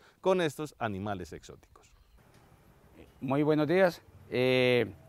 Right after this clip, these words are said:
Speaker 2: aquí estamos en la grabación del Mundo del Campo, eh, desde la Granja Lupita. Eh, este proyecto empezó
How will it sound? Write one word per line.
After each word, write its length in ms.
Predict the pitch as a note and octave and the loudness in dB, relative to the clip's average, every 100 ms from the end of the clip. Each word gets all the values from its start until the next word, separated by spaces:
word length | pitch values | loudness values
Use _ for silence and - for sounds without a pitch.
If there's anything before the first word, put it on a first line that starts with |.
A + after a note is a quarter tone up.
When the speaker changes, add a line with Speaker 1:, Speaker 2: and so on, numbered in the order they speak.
| - - - | -20 -20 -12
Speaker 2:
aquí 260 | B2 C3 D3 | -10 -6 -6
estamos 540 | C3 D#3+ D#3+ D3 B2+ - | 0 0 4 2 0 -4
en 200 | A#2+ A#2+ | -4 0
la 280 | A#2 A#2 | 4 4
grabación 600 | A2+ A2 A#2+ A#2+ - D#3+ | 2 0 0 0 0 -2
del 340 | D3+ C#3+ C3 B2 | 2 2 2 0
Mundo 280 | B2+ D3+ D3 | 0 0 0
del 120 | A2+ | 4
Campo, 400 | D#3 C3+ G#2+ - - - - - - _ _ - _ _ _ - - | 2 2 -4 -10 -18 -20 -20 -20 -20 _ _ -20 _ _ _ -16 -6
eh, 540 | C3+ B2+ B2+ B2 A#2 - _ _ _ _ - | -2 0 2 0 -2 -14 _ _ _ _ -4
desde 480 | C3+ B2+ C3 B2+ | -2 2 4 4
la 100 | B2 | 4
Granja 300 | A#2+ D#3+ D#3 | 4 4 4
Lupita. 440 | C#3+ - D3+ A#2 - _ _ - _ _ _ _ _ _ _ _ _ _ _ _ | 0 0 0 -2 -6 _ _ -20 _ _ _ _ _ _ _ _ _ _ _ _
Eh, 340 | - B2 B2+ B2+ - - _ _ | -2 2 2 0 -4 -20 _ _
este 300 | - D#3 - | 0 2 2
proyecto 400 | - C#3+ D3+ F#3 | 2 2 2 2
empezó 640 | F3 D3 A#2 D3+ E3 E3+ | 0 0 2 4 4 4